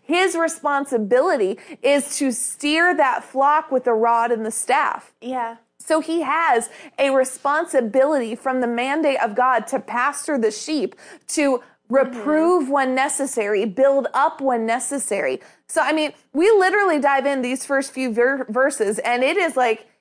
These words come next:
Speaker 1: intense correction.
Speaker 2: <laughs>
Speaker 1: So
Speaker 2: Yeah.
Speaker 1: just right out of the gate, know that. That's what we're diving into.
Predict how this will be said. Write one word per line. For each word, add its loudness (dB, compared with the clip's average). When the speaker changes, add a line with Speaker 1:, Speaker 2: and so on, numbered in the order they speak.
Speaker 1:
intense -2
correction. 0
Speaker 2:
<laughs> -20
Speaker 1:
So 4
Speaker 2:
Yeah. -4
Speaker 1:
just -2
right 2
out 2
of 0
the 0
gate, -2
know 2
that. 0
That's -2
what 0
we're 2
diving 0
into. -2